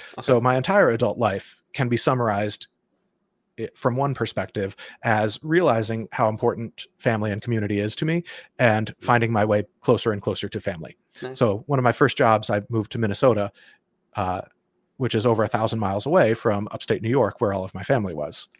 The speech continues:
Speaker 2: or over sixteen hundred kilometers.
Speaker 1: Thank you.
Speaker 2: You're welcome.
Speaker 1: <laughs>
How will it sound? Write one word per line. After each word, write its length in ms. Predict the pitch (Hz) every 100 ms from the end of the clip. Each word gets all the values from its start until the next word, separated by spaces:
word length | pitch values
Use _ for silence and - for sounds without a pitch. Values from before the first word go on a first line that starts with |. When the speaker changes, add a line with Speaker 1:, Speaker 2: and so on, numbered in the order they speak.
| _ _ _ _ _ _
Speaker 2:
or 260 | - 101 - _ _
over 240 | 117 101
sixteen 340 | 95 110 - 104
hundred 260 | 107 98
kilometers. 640 | - 104 101 92 110 - - _ - - - - - _ _ _ _ _ _ -
Speaker 1:
Thank 220 | 98 -
you. 80 | - _ _ - -
Speaker 2:
You're 160 | 113 98
welcome. 260 | 107 95 - -
Speaker 1:
<laughs> 1200 | 185 - 208 - 214 - - 190 - 190 - -